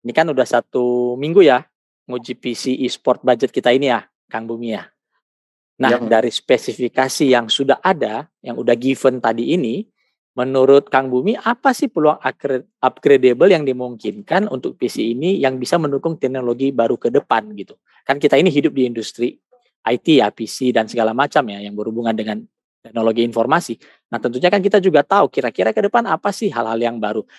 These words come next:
Speaker 1: dan apa yang bisa diimplementasikan ke P C yang sudah ada ini?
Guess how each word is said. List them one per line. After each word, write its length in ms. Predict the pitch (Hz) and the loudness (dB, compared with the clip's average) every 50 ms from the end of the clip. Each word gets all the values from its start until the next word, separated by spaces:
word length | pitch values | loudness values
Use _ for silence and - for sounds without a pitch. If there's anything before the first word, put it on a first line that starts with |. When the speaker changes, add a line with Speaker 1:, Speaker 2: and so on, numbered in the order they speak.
| _ _ | _ _
Speaker 1:
dan 160 | - 151 147 | 2 2 2
apa 320 | - 143 127 - - 180 220 | 2 0 -2 2 4 4 6
yang 240 | 214 185 170 160 | 6 4 4 0
bisa 240 | 135 127 - - 147 | -4 -4 -2 0 0
diimplementasikan 960 | 143 131 131 127 156 139 131 127 131 127 120 117 110 - 131 - 156 143 139 | 0 0 -2 0 0 -2 -2 -2 -4 -8 -8 -12 -12 -12 -6 -4 -4 -6 -4
ke 160 | - - 131 - | -4 -6 -6 -6
P 160 | - 117 - | -6 -10 -8
C 160 | - 127 123 | -4 -2 -2
yang 80 | 113 110 | -2 -4
sudah 240 | - - 101 98 | -6 -8 -8 -8
ada 160 | 95 92 92 95 | -8 -8 -12 -14
ini? 160 | 92 95 | -16 -18